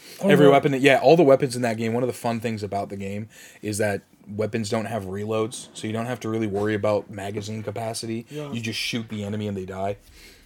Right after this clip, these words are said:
Speaker 2: But the super shotgun, you, yeah, you shoot it and then you, like, flick it down and you have to put two more shells into it. So there's a, there's a reload animation,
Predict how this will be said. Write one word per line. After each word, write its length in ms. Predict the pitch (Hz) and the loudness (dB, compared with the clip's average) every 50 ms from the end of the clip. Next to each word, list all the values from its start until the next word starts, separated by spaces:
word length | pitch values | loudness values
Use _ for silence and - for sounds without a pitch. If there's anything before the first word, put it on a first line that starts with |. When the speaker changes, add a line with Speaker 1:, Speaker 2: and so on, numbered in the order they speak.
| _ _ _ _ _ _ _ | _ _ _ _ _ _ _
Speaker 2:
But 340 | - 107 104 104 95 95 - _ _ _ _ _ _ _ | -2 0 0 0 -2 -4 -8 _ _ _ _ _ _ _
the 100 | - 110 | -8 -6
super 340 | - - 131 120 107 117 110 | -4 -2 -2 -2 -2 -4 -4
shotgun, 420 | - - 120 113 110 - 113 107 | 2 4 4 4 4 2 -2 -4
you, 200 | 107 104 104 101 92 | -4 -4 -6 -4 -2
yeah, 200 | 107 107 107 - | -2 -2 -2 -2
you 140 | 110 107 104 | -6 -8 -6
shoot 300 | - - - 120 117 120 | -6 -4 -4 -2 -2 -2
it 60 | 117 | -2
and 100 | 107 110 | -2 -4
then 80 | 107 107 | -4 -4
you, 80 | 104 101 | -4 -4
like, 180 | 95 98 92 | -4 -6 -8
flick 320 | - - - 123 113 110 120 | -10 -6 -4 -2 -2 -2 -2
it 100 | 104 95 | -4 -4
down 240 | 104 101 107 107 | -4 -4 -4 -4
and 100 | 104 101 | -4 -4
you 100 | 101 101 | -6 -6
have 100 | 101 101 - | -6 -6 -8
to 60 | 101 | -10
put 200 | 101 123 120 - | -10 -12 -12 -12
two 120 | - 120 | -12 -10
more 160 | 117 110 104 104 | -8 -8 -8 -8
shells 340 | - - 104 101 101 98 | -8 -8 -8 -8 -8 -8
into 200 | 104 101 101 98 98 | -8 -6 -4 -2 -2
it. 120 | 98 - - - - - - _ | -2 -4 -8 -14 -20 -20 -20 _
So 360 | - - 113 107 104 98 90 98 | -6 -2 0 0 0 0 -2 0
there's 280 | 113 113 107 104 98 | 0 2 2 2 0
a, 220 | 101 95 92 90 85 | -4 -6 -6 -8 -8
there's 200 | 90 104 98 98 | -8 -8 -6 -6
a 60 | 95 | -6
reload 400 | 92 101 104 98 98 95 95 98 | -6 -6 -4 -2 -2 -2 -2 -2
animation, 720 | 95 92 92 92 92 92 92 - - 98 92 90 87 | -4 -6 -6 -8 -8 -8 -10 -10 -10 -10 -10 -10 -12